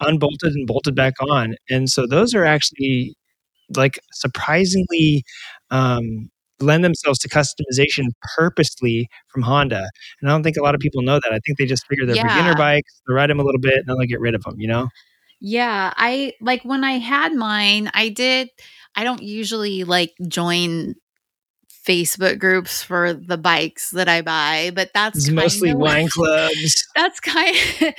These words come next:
Speaker 2: <laughs> that's kinda when I did start, and I did join, like, a Facebook page for, like, Honda Rebel, like, whatever,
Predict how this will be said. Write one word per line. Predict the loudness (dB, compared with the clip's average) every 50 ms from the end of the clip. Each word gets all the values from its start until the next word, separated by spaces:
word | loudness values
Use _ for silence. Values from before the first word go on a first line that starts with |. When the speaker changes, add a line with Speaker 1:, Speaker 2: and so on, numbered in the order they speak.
| -12 -14
Speaker 2:
<laughs> | -14 -14 -12 _
that's | -2 -2 -2 -2
kinda | 0 0 0 2 2 0 0
when | 0 0 2
I | 2 2 0
did | -2 -2 0 0 0 0 -2
start, | -6 -6 -2 0 2 2 2 2 0 -4 -8 _ _ _ _ -2
and | -2 0 0 -2 -4 -4 -6 -2
I | -2 -2 -2 -2 -4 -4 -4 -6 -8 -8
did | -4 -2 -2 -2 -2 -4
join, | -4 -2 -2 0 2 2 2 2 0 0 -4 -4 -6 -6 -8 -12 _ -4
like, | -4 -4 -2 -2
a | -6
Facebook | -4 -6 -8 -6 -8 -10 -10
page | -6 -6 -6 -6 -6 -8
for, | -4 -4 -2 -2
like, | -2 -2 -4 -6 -10 -16
Honda | -14 -10 -8 -6 -6 -4 -6 -4
Rebel, | -2 0 0 0 0 0 0 0 0 0 0 -2 -4 -4 -6 -10 _ _ _ _ _ -20 -20 -18 _ -20 -20 _ _ _ _ -18 -12 -4
like, | 0 0 0 0 0 -6 _ _ _ -20 -20 -14
whatever, | -8 -4 0 2 2 2 2 2 0 -2 -2 -2 -4 -8